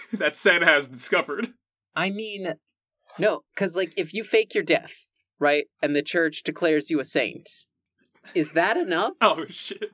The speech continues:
Speaker 2: to make everything you touch, like, a relic instantly?
Speaker 1: Maybe that's what happened in Fred Claus. He, he, uh, slippery F-, Paul Giamatti, like, you know, <laughs> faked his death and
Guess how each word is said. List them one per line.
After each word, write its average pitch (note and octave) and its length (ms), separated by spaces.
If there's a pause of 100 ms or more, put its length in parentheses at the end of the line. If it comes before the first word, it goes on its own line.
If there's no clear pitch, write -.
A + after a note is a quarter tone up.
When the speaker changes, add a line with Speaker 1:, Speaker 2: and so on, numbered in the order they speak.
(240)
Speaker 2:
to F3+ 120
make E3+ 300
everything F3 560
you E3 140
touch, D#3+ 480
like, D#3+ 160
a D#3 80
relic C#3 420
instantly? F#3 680 (720)
Speaker 1:
Maybe C#4 200
that's B3 180
what A3 120
happened F3 280
in C#3+ 100
Fred D3 220
Claus. C#3 300
He, B2 160 (200)
he, E3 240 (560)
uh, F#3 120
slippery G3+ 480
F-, F3 240
Paul E3 200
Giamatti, C3+ 640
like, A2 260
you C3 100
know, A2 340 (540)
<laughs> - 460 (280)
faked D3 240
his D3+ 140
death B2+ 440 (760)
and F3 300